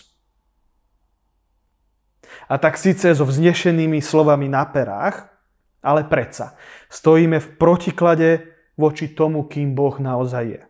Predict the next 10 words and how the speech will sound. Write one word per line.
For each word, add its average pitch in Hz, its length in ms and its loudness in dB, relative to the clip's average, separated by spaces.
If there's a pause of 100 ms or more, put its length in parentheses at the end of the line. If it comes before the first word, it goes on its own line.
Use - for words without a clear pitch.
(1500)
Neobsiahnuteľný. 113 1040 -4 (4000)
V - 40 -6
dnešnom 214 440 2
príbehu 147 720 -2 (400)
túžbu 196 400 2
po 165 160 0
dominancii 165 600 2
zosobňuje 147 680 0
kráľ 143 320 -2
Nebukadnecar. 123 760 -8